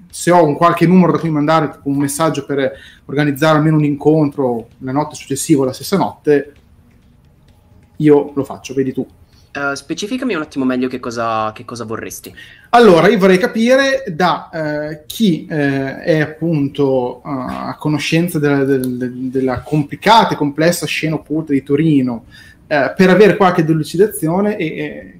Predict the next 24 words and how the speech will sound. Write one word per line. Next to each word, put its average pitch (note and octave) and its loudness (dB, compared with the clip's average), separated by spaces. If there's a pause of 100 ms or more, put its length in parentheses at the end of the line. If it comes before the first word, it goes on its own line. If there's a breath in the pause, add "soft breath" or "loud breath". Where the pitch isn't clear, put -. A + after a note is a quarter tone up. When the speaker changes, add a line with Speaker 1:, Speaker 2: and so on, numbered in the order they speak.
(120)
Speaker 1:
capire F#3+ 2
se E3+ 4 (240 loud breath)
qualcun E3+ 0
altro, F#3 4
mm, E3+ -14
ha D3 -2
avuto D3 2
la, B2+ -6
la C3+ -8
percezione D#3+ -2
che D#3 -2
il D3 4
Santo C#3 -4
Graal C3+ 2
fosse B2+ -8 (340 soft breath)
passato D3+ -4
qui E3+ -2 (300 soft breath)
o, E3 2
in D#3+ 0
alternativa, D#3+ -2 (600)
se - -10
c'è F#3 0
qualche, E3 0
eh, C#3 4